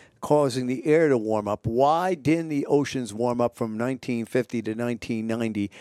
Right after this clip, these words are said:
And why did they begin warming in nineteen ninety after geothermal spreading increased, all right?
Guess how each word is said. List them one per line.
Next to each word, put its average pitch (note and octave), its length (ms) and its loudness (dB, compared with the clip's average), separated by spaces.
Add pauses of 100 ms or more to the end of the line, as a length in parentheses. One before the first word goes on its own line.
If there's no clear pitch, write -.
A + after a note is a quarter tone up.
(180)
And A#2+ 180 2
why B2+ 240 6
did D3 160 0
they C3+ 140 6
begin B2 360 2
warming A#2+ 420 2
in A2 120 -2
nineteen A#2 480 -2
ninety A2 460 -2
after G#2 240 -4
geothermal A2+ 720 0
spreading C#3 500 2
increased, G2 760 -6
all G2+ 140 0
right? G#2 200 4